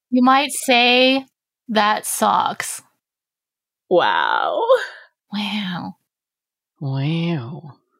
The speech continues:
Speaker 2: Well, yeah, no, and so it allows me to develop locally without having to use a database, which it does mean that for certain things,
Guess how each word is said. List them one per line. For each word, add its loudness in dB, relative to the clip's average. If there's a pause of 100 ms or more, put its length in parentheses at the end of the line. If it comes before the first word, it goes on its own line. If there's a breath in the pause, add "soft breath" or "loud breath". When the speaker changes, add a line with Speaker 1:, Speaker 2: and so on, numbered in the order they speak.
(160)
Speaker 2:
Well, 4
yeah, 4
no, 2
and 0
so 6
it 6
allows 4
me 0
to -10
develop 0
locally 0
without -2
having -4
to -10
use -6
a -8
database, 0 (360)
which 2
it 4
does 2
mean 0
that 0
for 2
certain -2 (160)
things, 0